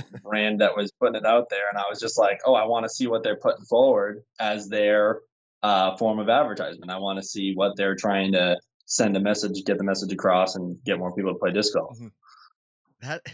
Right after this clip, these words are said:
Speaker 1: that's awesome. And what was it like, Simon, seeing some of your friends in the commercials
Speaker 2: Mm-hmm.
Speaker 1: and in the Tour Championship? Was that cool?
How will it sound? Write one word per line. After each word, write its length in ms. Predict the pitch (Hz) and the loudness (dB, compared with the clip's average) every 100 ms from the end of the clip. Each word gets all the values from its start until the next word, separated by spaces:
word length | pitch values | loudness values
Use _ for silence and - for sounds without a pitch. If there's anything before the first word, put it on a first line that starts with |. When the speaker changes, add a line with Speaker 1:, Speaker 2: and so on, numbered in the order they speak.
| _ _ _ _ | _ _ _ _
Speaker 1:
that's 220 | 127 151 - | -14 -12 -10
awesome. 360 | 104 123 98 | -10 -10 -8
And 140 | 101 147 | -6 -4
what 140 | 170 | -2
was 120 | 185 185 | -2 -4
it 60 | |
like, 200 | 135 139 | -2 -4
Simon, 340 | - 120 113 110 | -2 -4 -4 -6
seeing 300 | - 120 117 | -8 -8 -8
some 200 | - 113 | -8 -10
of 120 | 110 | -8
your 120 | 104 | -10
friends 640 | 98 127 123 98 95 - _ _ _ _ | -10 -6 -6 -6 -12 -18 _ _ _ _
in 120 | 117 117 | -10 -10
the 80 | |
commercials 520 | - 120 113 113 117 - | -10 -8 -8 -8 -12 -10
Speaker 2:
Mm-hmm. 160 | 104 | -8
Speaker 1:
and 120 | 120 117 | -6 -6
in 120 | 113 | -8
the 80 | 101 | -10
Tour 280 | 113 107 | -12 -10
Championship? 600 | 107 107 131 - 78 69 - | -10 -8 -8 -10 -16 -16 -18
Was 100 | 85 | -12
that 180 | 87 - | -12 -12
cool? 200 | 123 | -16